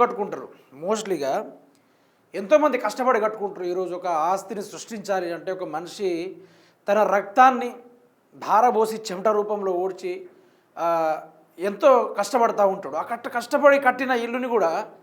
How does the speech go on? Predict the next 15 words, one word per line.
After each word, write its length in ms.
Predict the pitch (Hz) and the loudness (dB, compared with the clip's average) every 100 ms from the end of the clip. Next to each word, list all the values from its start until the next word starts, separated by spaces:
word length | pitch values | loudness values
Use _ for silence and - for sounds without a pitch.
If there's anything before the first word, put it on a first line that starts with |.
| _ _ _ | _ _ _
రేవంత్ 420 | - 240 285 302 302 | -2 4 6 4 2
రెడ్డి 140 | 269 226 | 0 0
అక్రమంగా 420 | - 302 311 277 277 | 4 6 6 6 6
అన్యాయంగా 280 | 262 262 247 | 6 0 0
కూల్చేసిండు. 520 | 214 220 214 147 - - _ _ _ _ _ _ _ _ _ _ _ _ _ | -4 -6 -6 -8 -14 -20 _ _ _ _ _ _ _ _ _ _ _ _ _
అసలు 280 | 196 285 302 269 | 0 2 4 4
అట్లాంటి 340 | 247 269 285 302 277 208 | 2 2 2 2 -4 -4
చూస్తే 220 | 269 277 269 | -4 0 4
నాకే 220 | 254 285 320 | 6 6 2
ఏడుపు 200 | 294 285 262 | 2 2 -2
వస్తుంది. 320 | - - 190 247 | -2 -10 -10 -8
ఎందుకంటే 380 | 240 247 240 226 202 - - - _ _ _ _ _ _ _ _ _ | -4 -2 0 2 0 -4 -16 -20 _ _ _ _ _ _ _ _ _
నిజానికి 400 | 214 233 285 294 277 | -10 4 4 4 -2
మీకు 160 | 269 262 214 214 - | 0 4 4 2 -2
చెప్పాలి, 380 | 226 220 262 202 | -6 4 4 6